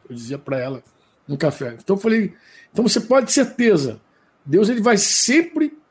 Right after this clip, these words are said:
provocar a gente num sentido totalmente oposto daquilo que o mundo acredita. Veja Gideão, por exemplo. Tinha milhares com ele pra lutar, que já era pouco.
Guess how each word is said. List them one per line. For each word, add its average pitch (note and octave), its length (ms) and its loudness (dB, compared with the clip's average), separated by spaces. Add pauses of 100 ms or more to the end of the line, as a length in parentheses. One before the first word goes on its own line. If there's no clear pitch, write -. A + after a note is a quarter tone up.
(600)
provocar A#3+ 840 2
a G3 120 2
gente G3+ 640 -2 (260)
num F#3 100 0
sentido A3 480 -6 (500)
totalmente C4+ 720 2
oposto A3 440 0
daquilo A3+ 280 -2
que G#3+ 80 -6
o A#3 40 0
mundo A3 200 2
acredita. G3 420 -4
Veja A#3 220 -2
Gideão, A3+ 360 2
por E3 140 -2
exemplo. B2+ 360 -4 (560)
Tinha B3 180 -2
milhares C#4 480 2
com C#4 180 -2
ele B3 140 2
pra B3+ 140 0
lutar, G#3+ 420 0
que - 80 -4
já A3 140 4
era D4 160 2
pouco. A#3 440 0